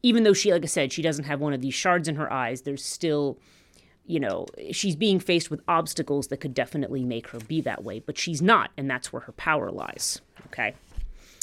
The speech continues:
Okay. So, um, so finally, she reaches the palace of the Snow Queen. So what does she see? Okay, so here we have a, a decidedly, um, Christian scene where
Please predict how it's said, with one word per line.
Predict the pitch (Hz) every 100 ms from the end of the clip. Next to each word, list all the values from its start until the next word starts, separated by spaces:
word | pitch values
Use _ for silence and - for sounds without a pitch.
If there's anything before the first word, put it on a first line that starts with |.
| - - - -
Okay. | 240 247 - - _ - - _ _ _ _ _ _ _ _ _ _ _ _ _ _ - -
So, | - 214 139 - - _ - - - - _ _ _
um, | - 156 165 170 175 170
so | - 285
finally, | - 294 339 320 196
she | 190 -
reaches | 185 156 - 190
the | -
palace | - 139 117 -
of | 147
the | 151
Snow | - 240 269
Queen. | 269 156 113 - 127 -
So | 139
what | 135
does | 147 147
she | -
see? | 151 - 269 262
Okay, | - 170
so | 147 156
here | 208
we | 208
have | 185 175 160
a, |
a | 156 147 - 139
decidedly, | 143 - 143 139 131 127 127 127 _ _ _ _ _ _ -
um, | 117 98 85 90 143 _ _ -
Christian | 226 - 151 143
scene | - 131 123 123
where | 131 127 120